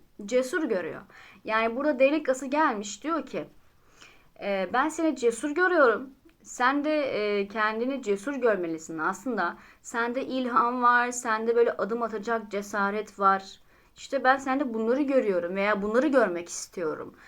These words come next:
Sen," diyor, "bir takım olumsuz bir gidişat varsa bunu tespit edip adım atmasını bilen bir insansın." Aslında bu birçok insanın,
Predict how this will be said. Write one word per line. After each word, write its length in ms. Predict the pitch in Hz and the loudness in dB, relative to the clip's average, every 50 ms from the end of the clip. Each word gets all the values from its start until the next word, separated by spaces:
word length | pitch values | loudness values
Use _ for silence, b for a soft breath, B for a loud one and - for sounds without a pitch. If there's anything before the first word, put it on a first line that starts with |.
| B B B | B B B
Sen," 500 | B - - 277 285 302 311 311 294 240 | B -8 -4 0 0 2 2 2 2 0
diyor, 360 | 202 185 170 175 208 214 - | 0 2 2 2 2 0 -2
"bir 100 | 247 240 | -6 -10
takım 280 | - 285 269 277 285 247 | -8 -8 -6 -6 -2 0
olumsuz 520 | 233 226 233 240 240 - 285 269 247 214 | 0 0 0 -2 -6 -6 -6 -6 -6 -4
bir 60 | 233 | -6
gidişat 560 | 233 208 220 196 220 226 - 262 254 247 240 285 | -6 -6 -6 -8 -8 -2 2 2 2 2 4 2
varsa 480 | 349 370 339 349 - - 277 349 370 B B B B B B - | 2 2 0 0 -4 -4 -4 -4 -4 B B B B B B -6
bunu 200 | 233 277 294 269 | -4 -4 -4 -2
tespit 380 | - 247 226 226 - 285 285 | -2 -4 -4 -4 -6 -6 -2
edip 340 | 285 226 170 185 277 294 - B B B B B B | 0 0 0 -2 -4 -8 -10 B B B B B B
adım 280 | B 170 196 226 254 262 | B 0 2 2 2 2
atmasını 680 | 240 226 226 226 226 220 220 - 262 269 277 247 202 | 0 -2 -4 -6 -8 -8 -6 -4 -2 -2 -2 -2 -4
bilen 400 | 196 196 202 226 254 294 294 285 | -2 0 2 2 2 2 2 0
bir 140 | 269 247 208 | -2 -2 -4
insansın." 720 | 185 170 165 170 - - 156 156 151 151 - - - - - - | -4 -4 -6 -8 -10 -10 -10 -8 -8 -10 -12 -14 -14 -12 -8 -4
Aslında 420 | 170 175 175 - 247 247 226 220 | -4 -4 -4 -6 -8 -6 -4 -2
bu 220 | 262 285 285 247 | -2 -2 -2 -2
birçok 380 | 214 254 269 262 - 240 214 - | -4 -6 -6 -4 -4 -4 -4 -4
insanın, 560 | 190 190 185 185 - - 180 214 277 311 311 | -6 -10 -10 -10 -10 -10 -6 -4 -4 -4 -6